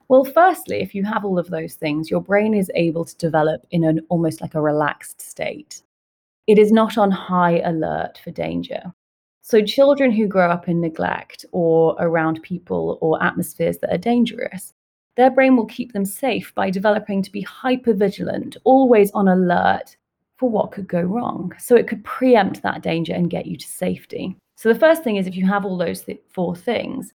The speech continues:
hopefully you won't be hypersensitive to threat. Your nervous system will be regulated. The next thing is you might have a secure attachment style. So the idea that other people can be there for you and you are deserving of w-, and worthy of love.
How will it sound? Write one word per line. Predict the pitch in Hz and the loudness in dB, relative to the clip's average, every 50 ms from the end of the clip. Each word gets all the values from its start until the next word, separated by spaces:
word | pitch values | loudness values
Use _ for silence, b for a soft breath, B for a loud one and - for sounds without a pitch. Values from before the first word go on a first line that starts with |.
| _ _ _ _ _ _ _ _ _ _ _ _ _ | _ _ _ _ _ _ _ _ _ _ _ _ _
hopefully | - 269 277 - - - - 202 196 196 | 0 0 0 0 -2 -10 -10 -6 -4 -2
you | 190 185 180 | -2 0 0
won't | 175 185 180 180 - | 2 0 0 0 -4
be | 190 | -8
hypersensitive | - - - 180 165 175 175 180 180 - - 165 - - - - - - - - - - 180 - _ _ _ - | -10 -10 -6 -6 -6 -6 -6 -8 -10 -6 -6 -6 -6 -6 -10 -14 -18 -12 -10 -8 -8 -8 -10 -12 _ _ _ -14
to | - 180 | -14 -12
threat. | - - - - - - - - - - | -12 -8 -6 -6 -6 -6 -8 -18 -16 -8
Your | 196 190 180 | -4 0 2
nervous | 180 185 180 180 180 180 180 170 - | 4 4 4 4 4 2 0 -4 -8
system | - 190 175 - - - 170 - | -8 -12 -12 -14 -12 -12 -10 -8
will | - 156 | -8 -10
be | - - - | -12 -12 -12
regulated. | 151 160 156 151 - - - - - - _ - - - - - _ _ _ _ _ _ _ _ _ _ _ _ _ _ _ _ _ _ _ _ _ _ _ | -8 -8 -8 -8 -10 -12 -12 -12 -12 -14 _ -16 -16 -16 -16 -16 _ _ _ _ _ _ _ _ _ _ _ _ _ _ _ _ _ _ _ _ _ _ _
The | - 277 | 2 4
next | 285 294 277 - - - | 4 4 2 0 -6 -4
thing | 233 208 196 | -2 0 2
is | 185 180 180 185 - - | 2 2 0 -2 -6 -6
you | 196 190 | -4 -2
might | 196 190 180 185 | 0 0 0 0
have | 175 175 175 | -2 -4 -6
a | 180 | -6
secure | - - 190 - - - 185 165 160 | -8 -10 -14 -12 -6 -2 -2 0 0
attachment | 160 160 - 185 - - - - - 165 - 185 | -2 -4 -8 -10 -10 -10 -10 -8 -8 -8 -8 -8
style. | - - - - - - - - | -10 -10 -10 -8 -8 -8 -10 -10
So | - - 196 190 | -8 -4 -4 -2
the | 196 202 208 - | -2 -2 -2 -2
idea | 226 233 240 240 233 - 196 180 - 175 | -2 0 0 0 0 0 -2 -2 -2 -2
that | - - - | -4 -2 -2
other | - 185 196 | -2 -2 -2
people | 185 - - 190 - 180 | -2 -4 -8 -8 -8 -8
can | - - - 185 180 180 175 | -10 -8 -4 -2 0 0 0
be | 170 208 214 214 | 0 0 -2 -2
there | 196 180 - 180 | 0 -2 -2 -4
for | - - 170 160 160 | -4 -6 -6 -4 -4
you | 165 160 160 | -4 -4 -2
and | - 170 175 | 0 0 0
you | 170 170 | 0 0
are | 165 | -2
deserving | 151 160 151 185 180 185 185 185 202 196 190 | -2 -2 0 2 2 2 2 2 0 -2 -2
of | 190 185 - | -4 -6 -6
w-, | 175 170 - - | -8 -8 -6 0
and | 185 180 180 175 170 | 2 2 2 2 2
worthy | 175 185 190 196 185 185 180 175 | 2 2 4 4 2 0 -2 -4
of | 175 165 - | -4 -6 -4
love. | 175 180 175 - - - - | -2 -2 0 0 -2 -4 -8